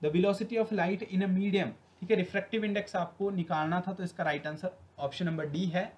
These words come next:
दो इसका सही उत्तर रहेगा। Next था यहाँ पे Tesla से related आपको एक equation, अ, relation आपको बताना था, तो option number B जो है वो यहाँ पे इस question का right answer रहेगा।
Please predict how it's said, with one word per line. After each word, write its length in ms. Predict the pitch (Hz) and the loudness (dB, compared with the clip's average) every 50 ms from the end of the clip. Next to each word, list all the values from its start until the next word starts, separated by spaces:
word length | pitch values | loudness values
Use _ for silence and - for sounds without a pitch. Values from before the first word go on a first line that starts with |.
| - - | -14 -10
दो 300 | 143 131 143 170 180 190 | -6 -2 0 2 2 0
इसका 360 | 170 170 - - - 170 175 175 - - - - - - - | 0 -4 -8 -2 -2 -2 -2 -2 -6 -16 -20 -20 -20 -14 -6
सही 200 | - 160 143 165 | -4 -2 0 0
उत्तर 280 | 151 147 147 - 156 139 | -2 -2 -2 -2 0 0
रहेगा। 440 | 139 135 131 165 175 175 180 208 - - - _ - - - - _ - - | 0 0 0 -2 0 0 0 -2 -2 -10 -20 _ -20 -20 -20 -20 _ -8 -4
Next 300 | 156 180 180 - - - | -2 -2 -2 -2 -2 -2
था 80 | 226 | 0
यहाँ 280 | 220 202 185 175 190 185 - | 2 2 2 2 2 2 2
पे 80 | 214 | 0
Tesla 560 | 208 - 202 185 185 - - 208 208 214 214 208 | 2 4 2 2 2 2 2 2 2 2 2 -2
से 140 | - 196 | -2 -2
related 420 | 180 170 170 175 170 170 - 185 185 | 0 0 0 -2 -2 -4 -2 -4 -2
आपको 340 | 175 170 170 - - 190 185 | -2 -2 -4 -4 -6 -4 -4
एक 240 | 180 160 156 - - | -4 -6 -6 -6 -8
equation, 580 | 175 165 156 - - 175 165 165 - 190 185 190 | -8 -8 -8 -6 -4 -4 -4 -2 -2 -2 -4 -4
अ, 440 | 185 - 156 139 135 131 131 127 127 | -4 -4 -2 0 0 2 2 0 0
relation 380 | 139 147 165 165 175 175 196 | 0 -2 -2 -2 -2 -2 -2
आपको 300 | 185 165 156 - - 170 | -2 -2 -2 -4 -6 -4
बताना 400 | 143 143 135 143 139 143 151 165 | -4 -2 -2 -2 -4 -4 -4 -4
था, 240 | 175 180 196 208 - - - - - _ | -4 -4 -4 -6 -6 -14 -20 -20 -14 _
तो 60 | - | -4
option 320 | 175 165 165 165 - 208 | -2 -2 -2 -2 -2 -2
number 260 | 196 190 190 175 185 156 | 0 0 0 0 0 0
B 240 | 143 165 175 202 | 0 0 0 2
जो 100 | 185 190 | 2 0
है 160 | 180 151 170 160 | 0 -2 -2 -2
वो 60 | 165 | -2
यहाँ 260 | 160 151 139 156 151 | -2 -2 -4 -6 -8
पे 140 | - 175 - - | -8 -10 -14 -14
इस 100 | - - - _ _ _ - | -16 -16 -16 _ _ _ -8
question 300 | 170 156 156 - 180 170 | -6 -6 -4 -2 -2 0
का 100 | 170 156 | 2 2
right 260 | 143 135 135 131 135 | 2 0 0 -2 -2
answer 220 | 139 139 139 160 | -4 -4 -4 -6
रहेगा। 460 | 151 143 135 127 151 160 170 175 185 | -4 -4 -4 -4 -4 -2 -2 -2 -2